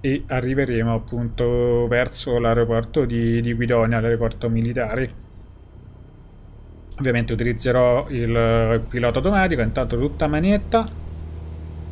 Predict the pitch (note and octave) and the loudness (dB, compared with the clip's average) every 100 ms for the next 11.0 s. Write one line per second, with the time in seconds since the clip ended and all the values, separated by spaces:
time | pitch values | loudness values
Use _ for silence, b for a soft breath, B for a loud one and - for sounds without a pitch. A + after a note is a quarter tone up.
0 | - - - - - - - - - - | -12 -12 -12 -12 -12 -12 -12 -12 -12 -12
1 | - - - - - - - - - - | -12 -12 -12 -12 -12 -10 -8 -6 -8 -10
2 | - - - B B B C#3 C#3 A3+ G#3+ | -10 -10 -12 B B B -2 2 2 2
3 | - F3+ C#3 - F3+ D3 C3 D#3+ C3 - | 2 4 2 2 2 2 2 2 2 2
4 | C#3 C3+ D3 B2+ C3+ B2+ E3+ D#3+ - E3 | 2 2 0 -2 -2 2 2 2 2 0
5 | D#3 D#3 D3+ C3+ B2 G3 - B2+ A#2 A#2+ | 2 4 2 2 0 0 0 2 4 4
6 | A#2+ A#2+ C#3 - B2+ C#3 B2 A#2+ C3 B2 | 4 4 2 0 0 0 0 -2 -2 0
7 | A#2+ A#2+ A#2 - A#2+ - C3+ - B2+ A#2+ | 2 2 0 -2 -4 -2 -4 0 0 2
8 | B2 B2 - C3 A#2+ A2+ A#2+ A2+ A#2+ - | 2 0 -2 -2 -2 -2 -2 -2 -4 -4
9 | - B2+ A2+ B B B - - - - | -4 -4 -4 B B B -8 -8 -8 -8
10 | - - G#2+ - A#2+ G#2+ G#2 A2 G2+ A2+ | -6 -6 -6 -4 -4 -2 -2 -2 -2 -4